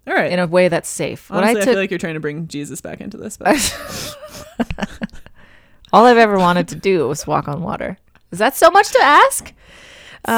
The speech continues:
Speaker 2: Um, when I took surfing lessons, I, standing on top of the water on the surfboard freaked me out.
Speaker 1: Yeah, I bet.
Speaker 2: I preferred to be either body surfing or boogie boarding. I
Speaker 1: Mm-hmm.
Speaker 2: like being in the wave, and I liked,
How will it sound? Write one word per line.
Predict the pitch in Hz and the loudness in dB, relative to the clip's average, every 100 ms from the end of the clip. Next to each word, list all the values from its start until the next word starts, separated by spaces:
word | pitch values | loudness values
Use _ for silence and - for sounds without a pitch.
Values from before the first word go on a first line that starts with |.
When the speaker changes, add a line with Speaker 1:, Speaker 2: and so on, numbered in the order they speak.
| 233 | 6
Speaker 2:
Um, | 220 202 190 - _ - - _ - | 6 2 -2 -6 _ -20 -20 _ -6
when | 196 | 0
I | 233 | 0
took | 285 359 | 0 -4
surfing | - 277 - 302 | -4 -4 -4 -6
lessons, | 294 294 - 285 285 - _ _ _ _ _ _ _ | -4 -4 -6 -12 -14 -16 _ _ _ _ _ _ _
I, | 143 185 170 | -8 -6 -8
standing | - 226 226 208 | -6 -2 0 0
on | 208 | -2
top | 196 196 175 175 | -2 0 -2 -2
of | 165 | -4
the | |
water | 156 143 139 139 147 | -2 0 -2 -4 -6
on | 147 | -8
the | 143 | -8
surfboard | - 151 - - | -8 -10 -10 -10
freaked | - 180 165 170 | -6 -6 -6 -8
me | - - | -12 -12
out. | 139 143 120 - | -4 0 0 -2
Speaker 1:
Yeah, | 170 185 | -8 -6
I | 202 | -6
bet. | 131 156 | -6 -4
Speaker 2:
I | 180 185 | -2 -2
preferred | 180 - 180 - 208 202 185 | -4 -8 -8 -4 -2 -2 -6
to | |
be | 160 165 160 151 | -8 -4 -2 -4
either | - 165 151 | -4 -6 -6
body | 151 139 147 | -6 -6 -6
surfing | 156 165 151 147 | -6 -8 -8 -10
or | |
boogie | 139 135 131 | -8 -8 -10
boarding. | - - - 185 | -12 -12 -12 -8
I | 160 | -4
Speaker 1:
Mm-hmm. | 180 | -2
Speaker 2:
like | 208 | -2
being | 240 233 | -4 -6
in | 196 202 214 | -4 -2 0
the | 208 | 0
wave, | 185 170 156 143 - | 0 0 -2 -4 -10
and | 147 156 | -8 -6
I | |
liked, | 147 160 156 | -4 -4 -6